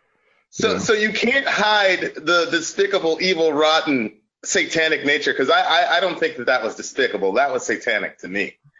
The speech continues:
Speaker 2: Yeah.
Speaker 1: Um, which, of course, Satan is despicable. But I, I want us to feel the weight of what's happening here with these people.
Speaker 2: Right.
Speaker 1: That's why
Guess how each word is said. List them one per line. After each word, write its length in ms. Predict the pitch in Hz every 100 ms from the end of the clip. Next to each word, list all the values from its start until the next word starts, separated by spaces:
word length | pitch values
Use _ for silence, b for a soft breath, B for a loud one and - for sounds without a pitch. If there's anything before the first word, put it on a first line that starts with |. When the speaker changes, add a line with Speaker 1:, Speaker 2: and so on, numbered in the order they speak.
| b b -
Speaker 2:
Yeah. 160 | 127
Speaker 1:
Um, 520 | 120 123 110 95 92 -
which, 180 | 151 151
of 100 | -
course, 240 | 151 139
Satan 320 | - 147 123 113
is 140 | -
despicable. 600 | 107 - 104 - - 85
But 140 | 110
I, 200 | 123 135 131
I 140 | 143
want 320 | 135 151 175
us 180 | 160 -
to 120 | 135
feel 380 | - - 151 143
the 120 | 117
weight 260 | 107 120 113
of 140 | 95
what's 180 | 110 107
happening 380 | 113 107 - 98
here 140 | 98
with 120 | 90 -
these 180 | 92 -
people. 420 | 98 95 92 -
Speaker 2:
Right. 240 | 160 156 -
Speaker 1:
That's 240 | 170 -
why 380 | 175 143 131